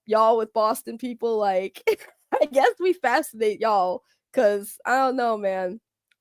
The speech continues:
Yeah, always say, Park the car, park the car. Where's my car keys?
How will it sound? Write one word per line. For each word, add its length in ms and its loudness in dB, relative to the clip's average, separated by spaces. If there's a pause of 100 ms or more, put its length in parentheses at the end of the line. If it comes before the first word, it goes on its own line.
(160)
Yeah, 260 8
always 220 6
say, 200 4
Park 380 2
the 80 -6
car, 440 0 (260)
park 320 4
the 60 -10
car. 540 0 (500)
Where's 160 -2
my 140 -2
car 340 2
keys? 520 -12